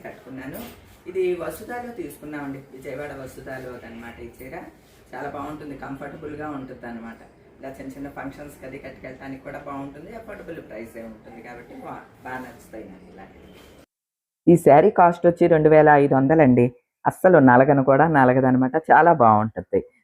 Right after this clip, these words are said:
ఇట్లాంటి చీరలు చాలా లైట్గా ఉంటాయి అనమాట, కట్టుకొని కూడా హ్యాపీగా ఉంటాయి. ఇంతకు మేము వెళ్ళే ఫంక్షన్ మా ఈ పాత బిల్డింగ్ ఉన్నది చూడండి,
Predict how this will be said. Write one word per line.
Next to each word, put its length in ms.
ఇట్లాంటి 460
చీరలు 340
చాలా 260
లైట్గా 400
ఉంటాయి 300
అనమాట, 220
కట్టుకొని 380
కూడా 200
హ్యాపీగా 380
ఉంటాయి. 220
ఇంతకు 260
మేము 140
వెళ్ళే 260
ఫంక్షన్ 360
మా 80
ఈ 40
పాత 160
బిల్డింగ్ 360
ఉన్నది 260
చూడండి, 340